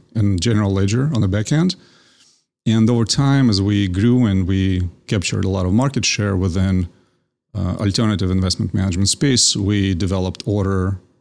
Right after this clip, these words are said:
management and execution management capabilities, and thereby we kind of completed the technology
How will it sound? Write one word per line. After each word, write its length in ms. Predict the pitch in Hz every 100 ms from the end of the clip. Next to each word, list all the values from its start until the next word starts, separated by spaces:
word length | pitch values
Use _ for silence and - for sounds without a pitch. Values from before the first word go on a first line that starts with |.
| _ -
management 460 | 101 98 95 95
and 80 | 98
execution 500 | 90 90 147 147 135
management 360 | 127 117 110 98
capabilities, 580 | 98 98 95 98 101 98
and 140 | 95
thereby 580 | 101 95 98 95 98 101 - _ _ -
we 60 |
kind 140 | - 101
of 100 | 92
completed 500 | 101 95 98 98 -
the 200 | 95 92
technology 760 | - 82 98 92 87 90 92